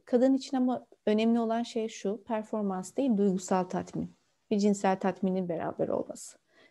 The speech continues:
Performans çok önemli değil ama erkek için,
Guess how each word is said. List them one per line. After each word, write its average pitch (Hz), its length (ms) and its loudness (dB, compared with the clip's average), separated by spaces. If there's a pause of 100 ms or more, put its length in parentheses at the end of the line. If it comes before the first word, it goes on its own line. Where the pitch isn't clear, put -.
(160)
Performans 185 580 0
çok 170 180 -4
önemli 165 260 -2
değil - 180 -4
ama 220 140 -2
erkek 226 300 -2
için, 254 380 -2